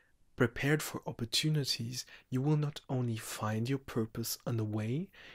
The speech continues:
you will not only build skills that will help you push through with your purpose and follow your mission, but you will be prepared for this post-labor economy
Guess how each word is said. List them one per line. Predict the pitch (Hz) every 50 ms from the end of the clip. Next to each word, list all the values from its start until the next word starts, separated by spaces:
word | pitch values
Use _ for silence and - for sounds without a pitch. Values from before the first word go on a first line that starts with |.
| - -
you | - 120 117 127
will | 139 143 147 143 135 135 - - - - - _ -
not | - 120 - -
only | - 131 120 117
build | 113 110 - 113 110 110 -
skills | - - - - 120 117 120 117 -
that | 120 - -
will | 120 110
help | 101 - - - 123 110 110 - - -
you | 123 120 117 120 - - - - - _ _ _ _ _ _ - - -
push | - - 113 -
through | - - 120 117 120 131
with | 139 151 151 151
your | 160 165
purpose | - - - 165 165 165 - 180 185 - - -
and | 131 135 113 110 110 110 - - - - -
follow | - - - 123 120 123
your | 120 117 110 110
mission, | 107 107 110 110 - - - 151 156 170 165 - - _ _ -
but | - 117 - -
you | 160
will | 151 156 151
be | 151 143 143 139
prepared | - - 139 - - - - 117 113 117 117 -
for | - - 113
this | 110 113 -
post-labor | - - - - - 147 135 - - - - 127 123 120 123 107 -
economy | - - - - - 135 143 135 127 120 117 110